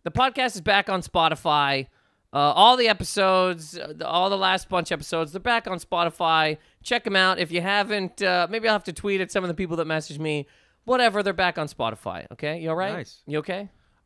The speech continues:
Speaker 2: I, yeah, I'm just thinking. I'm never mind.
Speaker 1: What were you thinking?
Speaker 2: Well, the, um, th-, first I was thinking that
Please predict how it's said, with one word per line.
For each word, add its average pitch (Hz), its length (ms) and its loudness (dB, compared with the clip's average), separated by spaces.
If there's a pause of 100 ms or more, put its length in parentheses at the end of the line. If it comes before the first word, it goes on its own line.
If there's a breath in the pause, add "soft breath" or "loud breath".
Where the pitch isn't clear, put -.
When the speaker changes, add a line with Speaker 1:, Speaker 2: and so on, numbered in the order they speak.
(200)
Speaker 2:
I, 113 80 -20 (180)
yeah, 127 80 -20 (180)
I'm 120 80 -20
just 123 200 -20
thinking. 113 440 -12
I'm 113 200 -12
never 110 160 -12
mind. 71 260 -20 (160)
Speaker 1:
What 180 100 -6
were 190 60 -4
you 190 60 -4
thinking? 160 280 -10 (720)
Speaker 2:
Well, 156 120 -12
the, 170 180 -12 (420)
um, 151 120 -14
th-, - 200 -20
first 185 240 -14
I 175 60 -8
was 160 100 -12
thinking 139 460 -20
that 123 180 -18